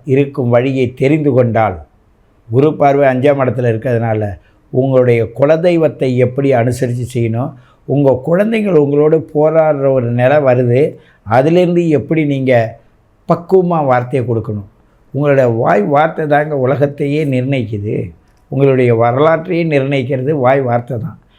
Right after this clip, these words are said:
அப்படிப்பட்ட அந்த வாய் வார்த்தைக்குடைய புதனுடைய வீட்டில்தான் அந்த சூரிய பகவான் போய் சென்று நிற்கிறார்.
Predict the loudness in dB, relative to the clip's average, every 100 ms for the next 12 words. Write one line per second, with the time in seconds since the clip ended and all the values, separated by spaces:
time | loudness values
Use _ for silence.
0 | _ -4 -2 -2 -4 -4 -2 0 0 2
1 | 2 0 0 -2 -2 -6 -4 -2 0 -2
2 | -2 -2 -2 0 2 2 2 -2 -2 -4
3 | -2 -2 -2 -4 -4 -2 -2 0 0 0
4 | -2 -4 -2 -4 -2 -4 -4 -4 -6 -6
5 | -4 -6